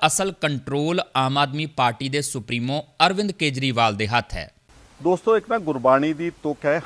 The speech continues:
Speaker 2: ਹੰਕਾਰ ਦੇ ਮੁਤਲਕ। ਜਦੋਂ ਬੰਦਾ, ਜਿਹਦੇ 'ਚ ਕੋਈ ਗੁਣ ਨਹੀਂ ਹੁੰਦੇ, ਉਹ ਜਦੋਂ ਇੰਨਾ ਹੰਕਾਰ ਕਰਦਾ, ਉਹਦੇ ਮੁਤਲਕ ਗੁਰੂ ਨਾਨਕ ਸਾਹਿਬ ਕਹਿੰਦੇ ਨੇ, "ਨਾਨਕ ਦੇ ਨਰ ਅਸਲ ਖਰ, ਜੋ ਬਿਨ ਗੁਣ ਗਰਭ ਕਰੰਤਾ।"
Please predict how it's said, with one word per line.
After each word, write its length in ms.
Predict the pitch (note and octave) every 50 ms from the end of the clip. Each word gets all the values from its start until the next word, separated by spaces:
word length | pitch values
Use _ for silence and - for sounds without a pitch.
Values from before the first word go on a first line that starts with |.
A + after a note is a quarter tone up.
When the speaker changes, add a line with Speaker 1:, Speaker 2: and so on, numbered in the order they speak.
| -
Speaker 2:
ਹੰਕਾਰ 600 | D3+ C#3 B2 - C3+ B2 A#2+ B2 B2+ C3 C3+ C3+ B2+
ਦੇ 100 | A2+ B2+
ਮੁਤਲਕ। 380 | A#2 G#2+ - - G2+ G2 G#2+
ਜਦੋਂ 220 | G#2+ A#2+ C3 C3+ C3+
ਬੰਦਾ, 460 | B2 B2+ B2+ B2+ C#3 C#3 C3+ C3+ B2+ - - - - - - - - - - - - - B2
ਜਿਹਦੇ 240 | A2+ C#3 D#3 D#3 D3
'ਚ 80 | -
ਕੋਈ 160 | - - D#3+ A#2+ F2
ਗੁਣ 240 | E2+ C3 C#3+ D#3+ E3+
ਨਹੀਂ 100 | F3+ E3+
ਹੁੰਦੇ, 360 | C#3+ C#3 A#2+ G#2 A2 G2 F2 F2 - - - - - - - - - - - -
ਉਹ 120 | E3+ F#3+
ਜਦੋਂ 240 | F3 F#3+ F3+ G3+ G#3
ਇੰਨਾ 240 | F3+ F#3 A3+ A3+ A3+
ਹੰਕਾਰ 440 | E3 D#3+ D#3+ - D3+ C#3 C#3 D3 -
ਕਰਦਾ, 460 | - D3+ B2 A#2 C#3 C3 A2+ G#2+ - - - - - - - - - _ - - - - _ -
ਉਹਦੇ 160 | F3+ F#3+ A3
ਮੁਤਲਕ 480 | G#3 F#3 - - F3 E3 F#3 E3 - F#3
ਗੁਰੂ 300 | F3 C#3 C#3+ C#3+ C#3 C#3+
ਨਾਨਕ 280 | C#3 C#3+ D3 D#3 D3
ਸਾਹਿਬ 260 | - - D#3 D#3 D3 C3+
ਕਹਿੰਦੇ 340 | - C#3 C#3 D3+ D3+ E3 D#3+
ਨੇ, 360 | D3+ D#3 D#3 E3 F3 F#3 F#3 - - - _ - B2+
"ਨਾਨਕ 540 | B2 C3 C#3 D3 E3+ F#3 G#3+ A#3 A3 -
ਦੇ 200 | G3+ C#3+ E3 E3+
ਨਰ 300 | E3 E3+ E3+ E3+ F3 - - -
ਅਸਲ 260 | F3+ - - A#3 G#3+ - - -
ਖਰ, 360 | - E3 C#3 C#3+ C#3+ A#2 - - - - - - - - _ _ - _ _ _ _ _ _ - B2+
ਜੋ 240 | G#2+ - A3 A#3 A3
ਬਿਨ 340 | C#3+ A2 F3 G3+ A3 A3
ਗੁਣ 360 | G#3 - G2+ D#3+ G3+ G#3+ A3 G3+
ਗਰਭ 420 | B2 F#2 - D#3+ F3 A3 A#3 G3
ਕਰੰਤਾ।" 560 | - - - D3 C#3+ A#2+ G2+ - - G2 F2